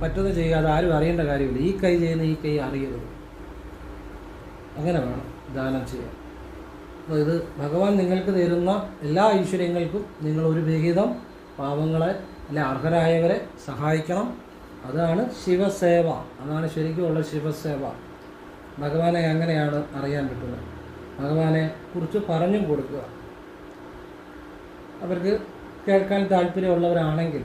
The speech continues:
ഭഗവാന്റെ കുറിച്ച് നമുക്കുണ്ടായ പോലെ ഐശ്വര്യം അവർക്കും ഉണ്ടാകട്ടെ, താല്പര്യമുള്ളവരാണെങ്കിൽ, അല്ലെ അവരുടെ വഴിക്ക് വിട്ടേക്കുക. അപ്പോൾ ഇത് എല്ലാവർക്കും ഉപകാരം ചെയ്യുന്ന കാര്യമാണ്. ഇതതുപോലെ പല കുടുംബങ്ങളെ രക്ഷപ്പെടുത്തിയ കാര്യമാണ്. ഈ കറുത്ത രൂപത്തിൽ ശിവനെ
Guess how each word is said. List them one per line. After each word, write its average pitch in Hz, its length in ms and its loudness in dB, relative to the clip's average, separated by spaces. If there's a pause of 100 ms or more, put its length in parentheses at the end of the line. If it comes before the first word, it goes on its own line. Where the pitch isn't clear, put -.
(240)
ഭഗവാന്റെ 165 480 2 (600)
കുറിച്ച് 185 300 -4 (160)
നമുക്കുണ്ടായ 175 560 4
പോലെ 170 200 6
ഐശ്വര്യം 165 380 0
അവർക്കും 156 320 0
ഉണ്ടാകട്ടെ, 147 400 -2 (640)
താല്പര്യമുള്ളവരാണെങ്കിൽ, 151 960 4 (140)
അല്ലെ 139 200 -2
അവരുടെ 156 220 2
വഴിക്ക് 147 280 0
വിട്ടേക്കുക. 123 360 -6 (880)
അപ്പോൾ 240 180 8 (540)
ഇത് 180 140 6 (200)
എല്ലാവർക്കും 170 480 4 (160)
ഉപകാരം 160 420 2
ചെയ്യുന്ന 160 300 4
കാര്യമാണ്. 151 480 2 (1500)
ഇതതുപോലെ 190 520 4 (460)
പല 160 140 2 (120)
കുടുംബങ്ങളെ 170 640 2
രക്ഷപ്പെടുത്തിയ 165 540 2
കാര്യമാണ്. 139 360 2
ഈ - 80 -6
കറുത്ത 156 260 -2
രൂപത്തിൽ 202 320 2
ശിവനെ 185 220 2